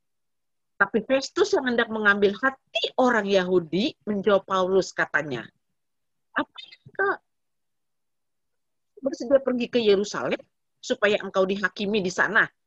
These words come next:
di hadapanku tentang perkara ini?" Penting banget buat bawa Paulus ke sidang di Yerusalem. Tapi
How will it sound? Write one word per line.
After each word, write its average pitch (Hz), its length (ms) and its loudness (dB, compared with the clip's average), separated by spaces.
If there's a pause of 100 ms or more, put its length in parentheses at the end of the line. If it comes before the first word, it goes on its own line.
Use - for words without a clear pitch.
(100)
di 214 80 4
hadapanku 196 760 0
tentang 175 280 -4
perkara 170 400 -4
ini?" 156 240 -4 (760)
Penting 330 420 4
banget 196 480 4
buat 233 400 4
bawa 233 320 2
Paulus 196 480 0
ke - 80 -2
sidang 269 400 2
di 240 160 4
Yerusalem. 247 560 2 (2500)
Tapi 196 240 -2